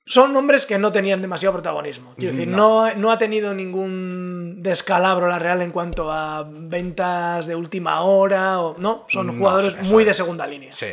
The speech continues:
Speaker 2: algunos de hecho ya venían como Kevin, que venían cedidos del Eibar. Es decir, lo de Merkelanz, eh, bueno, yo creo que era un jugador que, aprovechable, no se utilizó,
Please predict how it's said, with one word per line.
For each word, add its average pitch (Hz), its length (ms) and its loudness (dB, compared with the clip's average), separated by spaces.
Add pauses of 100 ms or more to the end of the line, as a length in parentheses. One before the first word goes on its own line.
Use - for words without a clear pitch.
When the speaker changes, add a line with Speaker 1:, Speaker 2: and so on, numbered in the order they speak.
(160)
Speaker 2:
algunos 98 340 -10
de 92 80 -8
hecho 104 140 -12
ya 92 100 -4
venían 95 280 -8
como 92 220 -12
Kevin, 95 280 -10
que 101 80 -6
venían 95 240 -8
cedidos 98 340 -12
del 95 140 -8
Eibar. 110 420 -2
Es 95 80 -10
decir, 90 420 -12 (300)
lo 92 260 -8
de 90 80 -4
Merkelanz, 98 680 -10 (260)
eh, 92 460 -10
bueno, 95 260 -10
yo 95 140 -14
creo 95 180 -10
que 95 80 -10
era 95 360 -6
un 95 60 -14 (120)
jugador 98 320 -2
que, 104 140 -12
aprovechable, 110 680 -4
no 110 100 -10
se 117 80 -14
utilizó, 113 500 -2